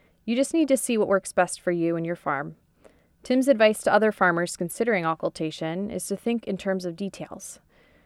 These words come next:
He suggests focusing on the little things, like making sure the tarp fits the bed.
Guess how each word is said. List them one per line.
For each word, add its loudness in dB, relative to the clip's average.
He -4
suggests 0
focusing 2
on 4
the 4
little 4
things, -8
like -4
making 0
sure -4
the -2
tarp 2
fits -6
the -4
bed. -4